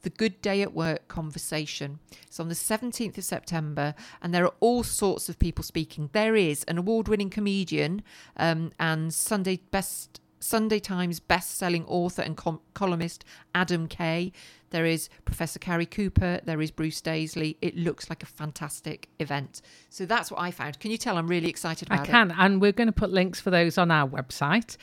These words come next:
Speaker 2: So w-, when Heather writes the words up, we'll also put links to the book and to the event. So just go and have a look at our website.
Speaker 1: What have you got, Tracy? Can't, you can't beat that. I mean,
Speaker 2: No,
Speaker 1: that's
Speaker 2: well, I,
Speaker 1: just
Speaker 2: oh, I don't know. This is a pretty good book, but I haven't got book, podcast,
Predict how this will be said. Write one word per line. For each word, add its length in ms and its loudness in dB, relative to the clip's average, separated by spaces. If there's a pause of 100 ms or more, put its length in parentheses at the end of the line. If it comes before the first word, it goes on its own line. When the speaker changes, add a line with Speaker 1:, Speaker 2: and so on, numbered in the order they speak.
(320)
Speaker 2:
So 160 2
w-, 260 2
when 200 2
Heather 460 2
writes 420 0
the 100 2
words 360 4
up, 300 -2
we'll 180 0
also 360 0
put 220 -8
links 280 -2
to 140 -8
the 100 0
book 320 -4
and 240 -2
to 140 -4
the 140 2
event. 380 -2 (320)
So 200 -4
just 240 -10
go 80 -4
and 100 -2
have 140 -4
a 40 -4
look 200 -6
at 100 -18
our 140 -4
website. 680 -4 (160)
Speaker 1:
What 120 -8
have 80 -10
you 160 -6
got, 160 -8
Tracy? 480 -8 (220)
Can't, 260 6
you 140 2
can't 240 2
beat 180 0
that. 260 2
I 60 -4
mean, 160 0
Speaker 2:
No, 80 10
Speaker 1:
that's 300 6
Speaker 2:
well, 100 0
I, 40 4
Speaker 1:
just 140 -4 (220)
Speaker 2:
oh, 100 -2
I 120 -2
don't 120 2
know. 140 4
This 220 2
is 80 0
a 40 -12
pretty 300 0
good 260 6
book, 300 0
but 140 4
I 140 8
haven't 340 0
got 280 4
book, 280 0
podcast, 720 2